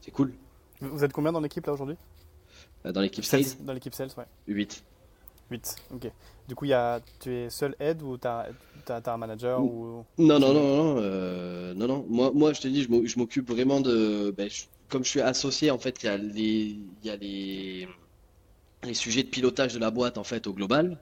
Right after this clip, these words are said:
Speaker 1: euh, avec, euh, avec, euh, avec Christian et Benoît, tu vois, où du coup, ça traite pas que de la partie, euh,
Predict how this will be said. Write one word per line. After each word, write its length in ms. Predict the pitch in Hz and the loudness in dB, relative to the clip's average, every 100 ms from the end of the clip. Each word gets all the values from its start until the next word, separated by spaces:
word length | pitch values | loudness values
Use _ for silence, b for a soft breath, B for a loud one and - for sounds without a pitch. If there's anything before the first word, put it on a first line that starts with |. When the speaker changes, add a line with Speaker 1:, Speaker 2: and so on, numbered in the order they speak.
| - | -10
Speaker 1:
euh, 460 | 98 90 90 85 82 | -6 -4 -4 -6 -6
avec, 260 | 87 - | -8 -8
euh, 400 | 87 85 80 82 73 | -10 -8 -8 -10 -10
avec, 340 | 87 90 - | -10 -10 -8
euh, 160 | 90 87 | -8 -6
avec 220 | 85 87 | -8 -8
Christian 420 | - - - 95 90 | -8 -8 -6 -4 -4
et 120 | 85 | -4
Benoît, 380 | 85 92 131 165 | -4 -2 -2 -4
tu 140 | - | -4
vois, 260 | 101 147 - | -4 -4 -6
où 120 | 98 | -10
du 140 | 92 | -10
coup, 180 | 95 110 | -8 -6
ça 180 | 110 87 | -6 -8
traite 220 | - 98 | -10 -10
pas 180 | - 107 | -6 -6
que 140 | - | -4
de 100 | 110 | -6
la 80 | 98 | -4
partie, 400 | 90 - - 98 | -8 -10 -6 -2
euh, 80 | 90 | -2